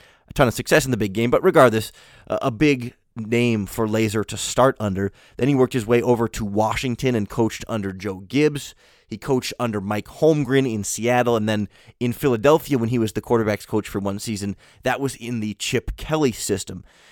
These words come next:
And so you've got quite a, a different mixture there of offenses. You've got Kelly's you know, high-tempo, spread-style college offense. You've got Mike Holmgren's,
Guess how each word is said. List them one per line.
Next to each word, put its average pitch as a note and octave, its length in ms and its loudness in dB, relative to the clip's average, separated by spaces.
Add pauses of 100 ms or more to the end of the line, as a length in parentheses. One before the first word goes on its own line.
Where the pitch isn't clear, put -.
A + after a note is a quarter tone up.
And C3 140 -4
so E3+ 80 0
you've E3 240 -4
got F#3+ 320 -2 (180)
quite F#3 380 -2
a, C3+ 200 0
a C3 120 4
different C3 380 0
mixture A#2 360 -2
there G2+ 220 2
of G#2 100 -4
offenses. G2+ 640 -2 (320)
You've A#2 200 -6
got C#3+ 300 0
Kelly's C#3 640 0 (360)
you B2 100 -2
know, A2+ 160 -2
high-tempo, B2+ 1160 0 (240)
spread-style A#2 1300 0 (100)
college A#2 420 0
offense. G#2+ 440 -2
You've A2 120 -6
got A#2+ 240 0
Mike A#2 380 -2
Holmgren's, A#2+ 800 -2